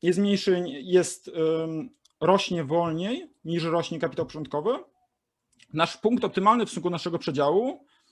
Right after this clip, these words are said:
e, będzie uciekał do nie-, uciekał do, do nieskończoności, e, więc skoro będzie uciekał do nieskończoności, to tak naprawdę nasz optymalny przedział ruiny, czyli sza-, czyli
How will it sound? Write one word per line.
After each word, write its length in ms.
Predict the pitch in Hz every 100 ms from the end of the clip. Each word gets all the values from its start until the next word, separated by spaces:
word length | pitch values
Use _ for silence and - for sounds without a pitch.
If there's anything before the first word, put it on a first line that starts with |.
| _ -
e, 200 | 170 180
będzie 400 | 214 226 233 226
uciekał 300 | 208 226 208
do 80 | 196
nie-, 240 | 185 165
uciekał 300 | - 208 196
do, 320 | 175 180 175 175
do 60 | 160
nieskończoności, 960 | 156 - 151 220 254 - 220 202 196 - _ _ _
e, 320 | 151 151 - - _ -
więc 160 | 151
skoro 220 | - 180 170
będzie 180 | 170
uciekał 200 | 165 165
do 60 | 165
nieskończoności, 760 | 170 - 190 233 269 - 196 180
to 100 | 180
tak 120 | 180
naprawdę 560 | 180 180 175 165 165 160 _ _ _ _ _ _ _ _ _ _ -
nasz 220 | 151 -
optymalny 500 | - - 190 190 196
przedział 300 | - 165 165
ruiny, 280 | 185 302 226
czyli 380 | - 165 151 - _ _ _
sza-, 360 | - 190 180 -
czyli 380 | - 160 156